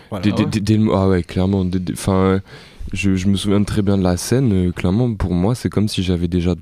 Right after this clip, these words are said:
Speaker 2: quatre collections, euh,
Speaker 3: <laughs>
Speaker 2: devant moi, quoi. <laughs> Enfin, mais je pense que c'est ça, en fait, qui est magique avec moi et Sacha, c'est que,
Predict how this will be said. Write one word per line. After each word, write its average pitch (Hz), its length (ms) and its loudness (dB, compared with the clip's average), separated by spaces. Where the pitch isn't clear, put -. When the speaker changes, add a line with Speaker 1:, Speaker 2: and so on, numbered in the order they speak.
Speaker 2:
quatre - 220 -2
collections, 95 600 -2
euh, 87 80 0
Speaker 3:
<laughs> - 880 2
Speaker 2:
devant 87 240 0
moi, 120 240 2
quoi. 58 200 -2
<laughs> 143 1000 2
Enfin, 117 160 2
mais 113 120 4
je - 80 -4
pense 147 180 0
que 123 80 0
c'est 110 120 2
ça, 139 100 2
en 123 100 2
fait, 107 180 0
qui - 180 -4
est 92 40 2
magique 92 480 0
avec 87 200 -4
moi 87 200 0
et - 20 -4
Sacha, 90 300 -4
c'est 87 160 -4
que, 87 320 0